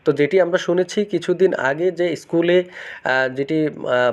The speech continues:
পরিবর্তন করতে পারবে, অর্থাৎ বদলি হতে পারবে, কিন্তু আজকে আমরা যে খবরটি পেলাম যে মাদ্রাসায়ও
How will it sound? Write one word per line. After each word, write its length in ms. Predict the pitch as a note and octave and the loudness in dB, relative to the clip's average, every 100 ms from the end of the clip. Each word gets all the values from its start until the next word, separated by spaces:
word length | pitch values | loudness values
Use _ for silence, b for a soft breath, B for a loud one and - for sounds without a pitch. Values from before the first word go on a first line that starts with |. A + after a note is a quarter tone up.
| - | 2
পরিবর্তন 680 | D#3+ D#3+ D#3 D#3 E3+ E3+ | 2 4 2 2 0 0
করতে 300 | E3 D#3+ D#3 | -2 0 0
পারবে, 300 | D3+ C3 C#3 | 0 2 2
অর্থাৎ 360 | D3+ - C#3 - - | 0 2 -2 -2 -6
বদলি 240 | C#3+ D#3+ F#3 | 0 2 2
হতে 240 | D3+ D3 | 2 -2
পারবে, 360 | C#3 B2+ A#2 F#3 - | 2 2 2 0 0
কিন্তু 260 | - C3+ D3+ | -4 0 2
আজকে 360 | B2+ A#2+ - | 2 0 0
আমরা 220 | C#3+ C3 C3 | 0 2 -2
যে 140 | B2+ | -2
খবরটি 400 | - A#2+ A#2+ C3+ | -6 -10 -4 0
পেলাম 280 | A#2+ B2 C3+ | 2 2 2
যে 100 | E3 | 2
মাদ্রাসায়ও 580 | C3 A2+ B2 - D#3+ | 2 0 -2 2 2